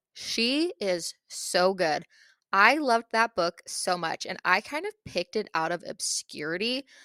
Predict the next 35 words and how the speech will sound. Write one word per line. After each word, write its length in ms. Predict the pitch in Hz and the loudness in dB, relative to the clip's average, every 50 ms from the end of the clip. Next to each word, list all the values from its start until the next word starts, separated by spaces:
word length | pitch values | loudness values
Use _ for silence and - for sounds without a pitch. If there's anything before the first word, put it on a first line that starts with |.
| - - - _ _ - | -20 -20 -20 _ _ -4
because 280 | 196 202 214 214 - - | 0 2 2 2 2 2
I 120 | 202 202 | 2 2
was 140 | 208 214 208 | 2 0 0
like, 140 | 220 208 - | -2 -4 -4
"For 100 | - 202 | -2 -4
the 80 | 190 185 | -4 -4
podcast, 640 | - - - 196 202 220 - 233 226 226 233 - - - | -2 0 2 2 2 2 0 0 0 0 0 -2 -4 -6
I 60 | 208 | -6
need 160 | 208 233 277 | -6 -6 -8
to 80 | 339 - | -8 -10
pick 200 | - 285 269 - | -8 -8 -8 -8
some 200 | - 277 254 226 | -8 -8 -6 -4
books 240 | 233 226 - - - - | -6 -6 -6 -8 -8 -8
I 100 | 196 190 | -6 -4
wouldn't 280 | 190 190 185 185 - 180 | -4 -4 -4 -6 -6 -10
normally 460 | 170 170 165 165 170 170 170 170 170 | -10 -10 -10 -8 -8 -8 -8 -8 -8
pick," 340 | - - - 160 - - - _ _ _ _ _ _ - | -6 -4 -2 -2 -2 -4 -10 _ _ _ _ _ _ 2
A 120 | - 208 202 | 2 2 2
K 400 | - - 220 202 220 214 190 180 | 2 4 4 6 6 6 6 4
A 40 | 175 - _ _ _ _ _ _ - | 0 -4 _ _ _ _ _ _ 4
Better 240 | - 196 185 196 190 | 6 8 8 8 6
Than 160 | 175 170 180 | 4 2 -4
the 80 | 175 175 | -6 -2
Movies 500 | 175 214 262 254 208 185 175 180 - - _ - | 0 0 0 2 2 2 0 0 -2 -6 _ -8
and 160 | 180 175 175 | -8 -8 -8
Hotel 480 | 170 - - 185 185 - - 196 175 175 | -4 0 0 0 0 0 -2 -2 -2 -2
Nantucket. 580 | 175 165 160 165 - - 151 - - - - - | -2 -4 -8 -8 -6 -8 -8 -8 -8 -10 -10 -10
Those 160 | 190 202 - | -10 -10 -8
were 100 | 269 269 | -8 -8
just 280 | - 320 320 - - - | -8 -8 -8 -8 -8 -8
two 260 | - - 214 202 196 | -8 -6 -6 -4 -4
random 360 | 175 165 165 170 180 185 175 | -4 -4 -6 -6 -8 -8 -8
ones 260 | 165 160 160 175 190 | -6 -8 -8 -6 -6
that 120 | 180 165 151 | -6 -4 -4
I 140 | 151 156 | -6 -6